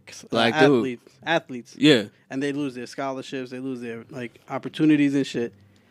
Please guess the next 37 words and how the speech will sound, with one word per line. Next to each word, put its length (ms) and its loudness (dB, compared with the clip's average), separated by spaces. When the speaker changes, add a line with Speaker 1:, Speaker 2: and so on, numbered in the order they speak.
Speaker 1:
So, 260 -4
but, 320 2
like, 180 -6
my 200 2
take 200 -2
on 140 -4
this 220 -6
is 80 -20
why 260 2
isn't, 380 -2
like, 180 -14
that 240 -8
female 400 0
getting 240 -2
charged 300 -6
with 100 -10
time 400 -2
after 440 -6
a 120 -14
fake 340 -8
report? 460 -4
Speaker 2:
The 100 -4
woman 460 4
that, 320 6
um, 480 4
do 80 6
you 140 12
remember 300 8
that, 320 6
uh, 440 4
recently 640 4
Chris 240 4
Brown 260 4
was 140 4
accused 300 0
of 100 0
rape? 220 -2